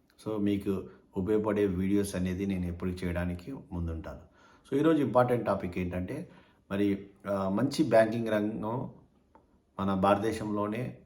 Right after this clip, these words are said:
ప్రైవేట్ రంగ బ్యాంకింగ్‌లో అతిపెద్ద బ్యాంకింగ్ వ్యవస్థ అన్నమాట. హెచ్డిఎఫ్సి బ్యాంక్ నుండి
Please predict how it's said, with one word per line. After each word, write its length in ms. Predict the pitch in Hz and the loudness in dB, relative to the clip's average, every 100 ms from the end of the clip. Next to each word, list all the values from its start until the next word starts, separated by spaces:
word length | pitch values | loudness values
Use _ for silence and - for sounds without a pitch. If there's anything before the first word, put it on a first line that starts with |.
| - | -4
ప్రైవేట్ 320 | 98 104 104 | 0 0 2
రంగ 180 | 101 104 | 0 0
బ్యాంకింగ్‌లో 720 | 92 90 92 92 98 123 127 - _ _ - | 0 0 0 -2 -2 -6 -10 -18 _ _ -12
అతిపెద్ద 340 | 87 92 95 | -6 -4 -2
బ్యాంకింగ్ 460 | 92 90 90 92 92 | 0 0 0 -2 -2
వ్యవస్థ 360 | 82 87 - 90 | -2 -4 -4 -6
అన్నమాట. 320 | 82 80 - - - _ _ - 110 | -6 -6 -8 -12 -16 _ _ -12 -8
హెచ్డిఎఫ్సి 480 | 98 123 120 120 | -4 0 0 0
బ్యాంక్ 460 | 101 87 92 98 92 | -4 0 2 0 -2
నుండి 580 | 90 87 98 87 90 | -4 -2 -4 -4 -8